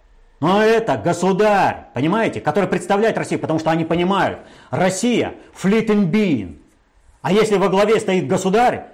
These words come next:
fleet is being. А это просто лох, это лакей. И он стал в очередь. И вот в плане, опять же, вот о менталитете смены Терезы Мэй,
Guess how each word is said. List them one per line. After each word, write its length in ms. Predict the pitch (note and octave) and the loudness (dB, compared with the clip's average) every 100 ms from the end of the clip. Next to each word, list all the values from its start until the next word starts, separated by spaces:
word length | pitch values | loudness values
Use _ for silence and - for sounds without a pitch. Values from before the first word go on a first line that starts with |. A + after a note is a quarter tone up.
| - | -8
fleet 240 | E3 G3 G3 | -2 0 2
is 360 | A#3 B3 D3+ | 2 2 0
being. 480 | C3 F3+ C3 G2 E2 - _ _ _ _ _ _ _ _ _ _ _ _ _ _ _ _ _ _ _ _ - | 0 0 0 -2 -12 -20 _ _ _ _ _ _ _ _ _ _ _ _ _ _ _ _ _ _ _ _ -4
А 180 | F#3 B3 | 2 4
это 560 | E4 E4+ - G2+ - - _ - | 4 2 0 -2 -6 -20 _ -4
просто 600 | G#3+ C4 C4 B3 A3+ - | 0 0 2 2 0 -6
лох, 640 | - G3 A#3+ G#3+ E3 - - - _ - | -2 2 4 4 2 -2 -16 -20 _ -6
это 160 | C#3+ | 0
лакей. 960 | G3+ C4+ C4+ C4+ A#3+ A3+ F#3+ C#3 - - _ _ _ _ _ _ _ _ _ C#3+ | 2 2 0 0 2 4 2 0 -8 -20 _ _ _ _ _ _ _ _ _ 0
И 80 | |
он 180 | G3+ G#3 | 2 2
стал 340 | - - E3 D3 | -2 -2 0 0
в 100 | D#3+ | 2
очередь. 640 | F3 D3+ A#2 F#2 E2+ - _ _ _ _ _ _ _ _ _ _ _ _ _ _ - | 2 0 -6 -12 -16 -20 _ _ _ _ _ _ _ _ _ _ _ _ _ _ -2
И 80 | F#3 | 0
вот 400 | G3+ G3 - - | 0 -2 -10 -20
в 100 | - | -8
плане, 360 | F3 G3 D#3 C3+ | -2 0 0 0
опять 220 | E3 C3+ | -2 -2
же, 60 | |
вот 120 | C3+ C3+ | -2 0
о 40 | |
менталитете 600 | C#3+ D3 D3 E3+ E3+ A2 | 0 0 -2 -2 -4 -6
смены 500 | - D3+ C3+ G2+ D#2+ - - | -6 -2 -2 -4 -12 -18 -6
Терезы 300 | D3+ C#3+ C3 | -2 -2 -2
Мэй, 220 | C3 F#2 | -4 -8